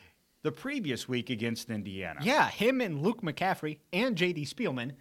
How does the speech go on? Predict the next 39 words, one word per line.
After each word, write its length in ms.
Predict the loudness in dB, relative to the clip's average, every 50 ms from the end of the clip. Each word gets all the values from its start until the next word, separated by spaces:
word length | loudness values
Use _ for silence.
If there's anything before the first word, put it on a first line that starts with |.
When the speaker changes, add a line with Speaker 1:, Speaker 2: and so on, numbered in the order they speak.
| -20 _
Speaker 2:
set 220 | 2 4 4 4
a 60 | 4 2
school 260 | 2 4 6 6 8
record 480 | 8 6 4 4 2 0 2 2 2
for 340 | 6 8 8 8 10 8 6 6
<laughs> 60 | 4
combined 500 | 4 2 8 8 8 8 8 6 2 2
completion 760 | 0 -2 -2 -2 -4 -4 -4 -2 -2 -2 -2 -2 -2 -4 -4
percentage 580 | -4 -4 -4 -2 0 0 0 2 0 0 0 0
in 120 | 0 0
a 40 | 2
game, 480 | 4 4 4 4 2 -2 -2 -4 -6 -12 _ _ _ _ _ 2
almost 360 | 2 4 4 2 0 0 -2
eighty-seven 640 | -4 -2 -2 -2 -2 -2 -2 -4 -4 -2 -2 -6 -4
percent. 640 | -4 -6 -6 -6 -4 -4 -2 -2 -2 -4 -6 -10 -18 -20 -20 -20 -20 -20 -20 -14 -8
So 500 | 0 2 4 6 8 6 6 4 2 -2 -6 -18 -20 _ _ 4
I, 180 | 4 4 6 6
I 100 | 4 4
get 300 | 4 6 4 4 4 6
what 180 | 2 2 2 2
people 240 | -2 -4 -2 0 0
are 80 | 0
saying, 460 | 0 0 0 0 0 2 2 2 0 0
and 280 | 0 0 0 2 4
that 160 | 4 4 4
Martinez 680 | 2 -2 -2 -2 -2 -4 -2 0 4 4 4 2 2 -2 -8 -16 -20 -20 _ _ _ _ _ _ _
and 180 | 0 0 0 0
Scott 540 | -4 -8 0 4 6 6 8 6 4 2 2
are 160 | 0 0 0
kind 300 | 0 -2 -2 -2 0 -2
of 80 | -4 -2
joined 360 | 0 0 2 4 4 4 4
at 120 | 2 2
the 80 | 2 0
hip. 340 | 2 4 2 2 0 -2 -6
It's 200 | -6 -6 -6 -4
his 200 | -2 -2 -2 0
guy. 300 | 4 6 6 8 8 6
It's, 380 | 4 2 0 -2 -4 -10 -12